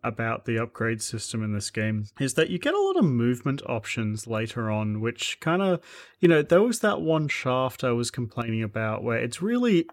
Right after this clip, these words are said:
it's this huge red vertical shaft that has, you know, uh, it takes, like, a minute to get from the bottom to the top, but as you progress through the game,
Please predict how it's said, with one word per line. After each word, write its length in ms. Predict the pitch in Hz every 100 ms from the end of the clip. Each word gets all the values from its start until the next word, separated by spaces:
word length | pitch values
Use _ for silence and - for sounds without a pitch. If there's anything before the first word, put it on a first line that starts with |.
| -
it's 160 | 135
this 360 | 156 - - -
huge 540 | 180 196 202 185 -
red 340 | 151 135 135 131
vertical 540 | 123 127 131 127 139
shaft 560 | 120 - 113 117 117 -
that 120 | 120
has, 420 | 110 113 117 107
you 80 | 117
know, 160 | 110 110 - - - _ -
uh, 320 | 117 113 113 -
it 200 | - 90
takes, 380 | - 180 180 -
like, 180 | 160 147
a 80 | 123
minute 340 | 120 117 123
to 140 | -
get 260 | 110 110 110 - -
from 320 | - 113 110
the 80 | 107
bottom 380 | 107 110 113 107
to 140 | 110
the 100 | 110
top, 400 | - - 107 104
but 160 | - 107
as 180 | 170 202
you 80 | 240
progress 480 | - 185 180 165 -
through 240 | - 139
the 100 | 123
game, 540 | 110 120 113 110 110